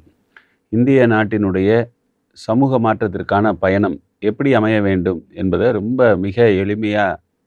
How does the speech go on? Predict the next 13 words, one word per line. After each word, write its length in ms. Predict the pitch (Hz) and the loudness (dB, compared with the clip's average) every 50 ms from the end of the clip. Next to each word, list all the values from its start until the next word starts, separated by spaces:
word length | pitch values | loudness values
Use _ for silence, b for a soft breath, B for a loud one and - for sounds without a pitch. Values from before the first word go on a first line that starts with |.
| _ - | _ -6
அவரு, 560 | - 90 90 87 85 82 80 80 82 - - - b b b b b b b b b b b _ - - | -2 0 0 2 2 2 0 0 -4 -6 -10 -14 b b b b b b b b b b b _ -14 -8
அஹ், 360 | - 85 87 85 85 85 82 | -4 -2 0 0 0 0 -2
விளக்கியது 500 | 87 95 107 113 104 - 107 101 95 90 | -2 -2 -2 -2 -2 0 -2 0 0 0
தான் 200 | 98 110 110 104 | -2 -2 -2 -2
இந்த, 180 | 95 90 87 90 87 82 80 80 82 - - _ _ _ - - | -2 -4 -2 -2 0 0 0 0 -2 -4 -10 _ _ _ -20 -14
அஹ், 280 | 80 80 80 82 82 80 80 | -10 -6 -6 -4 -4 -6 -6
தலைப்பில் 420 | - 92 98 107 101 98 101 95 | -6 -2 -2 -2 -2 -2 -2 -2
இருக்கிறது. 480 | 90 87 90 - - 85 80 76 78 87 113 120 117 - _ B B B B B B B B B B B B B B B _ _ | 0 -2 -2 -2 -2 -2 0 0 0 -2 -4 -4 -10 -16 _ B B B B B B B B B B B B B B B _ _
அஹ், 260 | - - - 87 90 95 | -12 -6 -4 -2 0 0
இந்தியாவில் 500 | 104 110 117 131 147 143 131 127 135 127 | 0 0 0 2 2 2 2 2 0 -4
சமூக 420 | 117 - 113 127 147 143 147 143 | -4 -4 0 0 0 2 2 2
மாற்றத்திற்கான 720 | 135 131 127 117 120 113 107 110 98 - 110 113 120 120 104 95 | 4 2 2 0 -2 -6 -6 -6 -4 -2 -2 0 0 0 -2 -2
பயணங்கிறது 680 | 107 101 107 113 113 110 104 95 92 82 87 104 143 | -2 -2 0 0 0 0 0 0 0 0 0 -2 -2